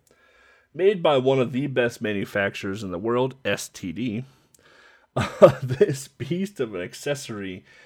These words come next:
features two amplified external speakers that are on both sides of the screen. It adds a screen magnifier which lights up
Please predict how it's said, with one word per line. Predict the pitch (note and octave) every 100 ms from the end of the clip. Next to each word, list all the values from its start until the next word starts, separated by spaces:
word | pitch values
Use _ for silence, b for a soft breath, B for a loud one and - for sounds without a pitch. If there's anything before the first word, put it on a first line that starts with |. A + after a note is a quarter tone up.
| b b
features | - C3 B2 A#2+ G#2+ A2 - _ _ -
two | - - C4 G#3 A2 G#2 - _ _ _ _ _ _ _ _ _ _ _ _ _ -
amplified | C#3+ D#3+ E3 C3+ B2+ A2+ A2 A2+
external | G2+ - - A2 A2
speakers | A2 - G#2+ G2+ F#2+ F2+ F#2+ b b b b -
that | A2+
are | A#2
on | G#2 G2+ -
both | C3+ F3
sides | - A#2+ G2+ G2
of | G2+
the | F#2+
screen. | - - F2+ D2+ D#2+ - B B B
It | G2+ -
adds | A#2+ B2 A#2
a | F#2
screen | G2 - - B2 C3+ D3+ E3 C#3 A#2
magnifier | A2 A2+ A#2+ C3+ B2+ - G2 G2 F#2+
which | F#2+ G2 - -
lights | - F2 F#2+ B2+ - - -
up | A#2+ G#2+ -